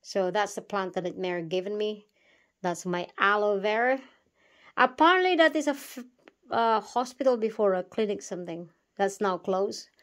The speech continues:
And yes, guys, this is my stuff. So I have jackets, a lot of it,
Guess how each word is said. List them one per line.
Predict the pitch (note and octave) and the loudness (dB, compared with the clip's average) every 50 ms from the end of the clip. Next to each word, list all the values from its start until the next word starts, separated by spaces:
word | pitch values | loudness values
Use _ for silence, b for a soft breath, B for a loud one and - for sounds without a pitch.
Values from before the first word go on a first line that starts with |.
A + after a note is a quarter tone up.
| b b b b b b b b b b | b b b b b b b b b b
And | - - A3 A3 A3 A3 A3 A3 A3+ A3+ - - | -2 2 2 4 4 4 2 0 -2 -4 -8 -10
yes, | - - G#3+ G#3+ G#3+ G#3+ G#3 - | -8 -2 0 0 0 0 -2 -4
guys, | G#3 F#3+ G#3 G#3 G#3 G#3 G3+ G3+ | -4 -2 0 0 0 0 -2 -2
this | - G3 F#3 F#3+ | -2 -2 -2 -2
is | G3 F3 E3+ | -2 -4 -6
my | F#3+ F#3+ F#3+ F#3 F#3 F#3 F#3 F#3 F#3 F#3 F#3 D#3+ - _ _ _ _ _ _ _ _ _ _ _ _ _ _ _ _ _ _ _ _ | -6 -6 -4 -4 -2 -2 -2 -2 -4 -4 -6 -10 -18 _ _ _ _ _ _ _ _ _ _ _ _ _ _ _ _ _ _ _ _
stuff. | - - - - D#4 D4 - - - - - - - - - _ | -16 -4 2 4 4 4 4 2 -4 -16 -18 -18 -20 -20 -20 _
So | - - A#3+ A3+ | -8 -2 0 2
I | A3 A3 A3 A3+ | 4 4 2 2
have | A3+ A3 A#3+ A#3 A#3 A3+ A3+ A3+ G#3+ G3+ G3+ G3+ | -2 -2 -2 0 2 2 2 2 0 -4 -8 -8
jackets, | F#3 - A#3+ A#3 A#3 A#3 B3+ A#3+ B3 - - - - - - - - - - - - | -2 0 2 2 2 0 -2 -2 -2 -6 -8 -8 -8 -8 -8 -10 -10 -12 -14 -12 -8
a | - F#3 | -4 -2
lot | F#3 G3 G3 G3 | -2 -2 -2 -2
of | G#3+ G3+ | -2 -2
it, | A3 A3 G#3+ - | -2 -2 -4 -8